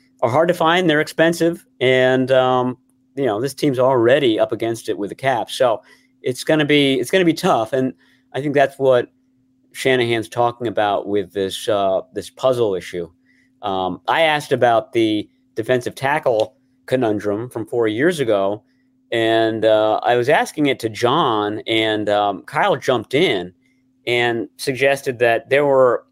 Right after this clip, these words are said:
all sorts of scenarios that they were looking at. Okay, if we keep these two guys, what else can we do with our cap? If we keep Buckner over Armstead, what else can we do with our cap? There were,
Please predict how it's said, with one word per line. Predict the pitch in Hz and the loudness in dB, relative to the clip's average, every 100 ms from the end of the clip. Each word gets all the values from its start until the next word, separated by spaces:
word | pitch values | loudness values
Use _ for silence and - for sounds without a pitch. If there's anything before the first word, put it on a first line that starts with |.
| - | 0
all | 147 160 | 0 2
sorts | 170 151 - | 2 0 2
of | 120 | -2
scenarios | - 127 123 127 127 117 107 | -2 -2 0 2 2 2 -2
that | 107 | -4
they | 104 | 0
were | 101 | 0
looking | 110 117 101 | 0 -4 -8
at. | 78 71 | -8 -8
Okay, | 92 | -4
if | 98 135 | -4 -6
we | 131 | -10
keep | 214 180 - | -8 -6 -4
these | 160 160 | -4 -4
two | 160 131 | -6 0
guys, | 120 107 104 101 98 - _ _ _ _ _ | 0 2 0 -2 -4 -12 _ _ _ _ _
what | 110 135 | 2 2
else | 131 - | 2 0
can | 117 110 | -4 -4
we | 104 | -4
do | 110 107 90 85 _ _ _ _ | -2 -2 -2 -6 _ _ _ _
with | 107 95 | -6 -2
our | 90 | -2
cap? | 90 120 104 76 - _ _ - | -2 -2 -2 -2 -10 _ _ -20
If | 120 | -12
we | 113 | -10
keep | - 131 - | -6 -8 -2
Buckner | 139 143 139 123 120 | -2 0 0 2 2
over | 120 113 113 | 2 2 2
Armstead, | 127 147 139 113 95 | 2 0 0 0 0
what | 107 117 | 2 2
else | 117 113 | 2 0
can | - 110 | -4 -4
we | 104 | -2
do | 104 104 | -2 -2
with | 95 | -2
our | 87 | -4
cap? | - 113 101 - | -2 -2 -2 0
There | 123 135 | 2 4
were, | 131 120 | 4 4